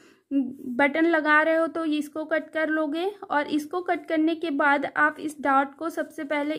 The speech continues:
इधर भी छाप लोगे, और दोनों साइड ऐसे ही हमको ये डॉट बना लेना है और डॉट में ही केवल सिलाई लगा लेनी है। अगर आप प्रिंसेस कट बना रहे हो तो इसको भी कट करके सिलाई लगा लोगे, और इसमें सिलाई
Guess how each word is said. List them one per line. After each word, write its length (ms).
इधर 320
भी 160
छाप 340
लोगे, 360
और 120
दोनों 300
साइड 300
ऐसे 320
ही 180
हमको 280
ये 180
डॉट 260
बना 340
लेना 300
है 260
और 140
डॉट 340
में 120
ही 160
केवल 300
सिलाई 340
लगा 300
लेनी 340
है। 260
अगर 240
आप 200
प्रिंसेस 480
कट 220
बना 280
रहे 120
हो 80
तो 100
इसको 420
भी 140
कट 220
करके 360
सिलाई 400
लगा 300
लोगे, 460
और 180
इसमें 340
सिलाई 460